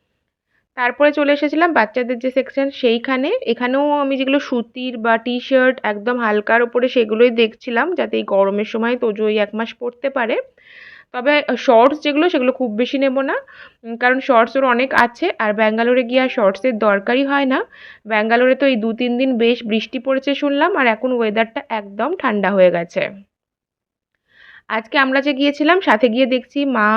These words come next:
মণিমা আর অপর্ণাও আছে ট্রেন্ডসে। ওরাও হচ্ছে একটু শপিং করছিল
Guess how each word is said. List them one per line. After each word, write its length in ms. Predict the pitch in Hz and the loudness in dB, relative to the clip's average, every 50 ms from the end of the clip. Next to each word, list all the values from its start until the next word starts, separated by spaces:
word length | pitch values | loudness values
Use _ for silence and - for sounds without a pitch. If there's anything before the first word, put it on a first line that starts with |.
| 233 247 | 2 0
মণিমা 420 | 254 240 233 226 233 240 247 277 294 | 0 0 0 0 0 0 2 2 2
আর 80 | 294 277 247 240 | 2 2 0 -2
অপর্ণাও 380 | - 269 277 277 277 294 294 | -2 -4 -2 0 0 0 0
আছে 220 | 277 233 226 - 214 | 0 0 -2 -2 -4
ট্রেন্ডসে। 460 | 208 208 196 180 180 190 185 - 277 302 | -4 -4 -4 -4 -4 -6 -2 0 0 2
ওরাও 320 | 254 233 226 226 233 262 269 | 2 2 4 4 6 6 4
হচ্ছে 240 | 269 262 262 - 269 | 4 2 0 -2 -4
একটু 180 | 269 269 - 285 | -4 -4 -4 -6
শপিং 340 | 277 - 254 226 233 262 254 254 | -6 -4 -6 -4 -6 -8 -10 -6
করছিল 420 | - 269 269 269 - - 285 269 | -4 -4 -4 -4 -6 -10 -8 -6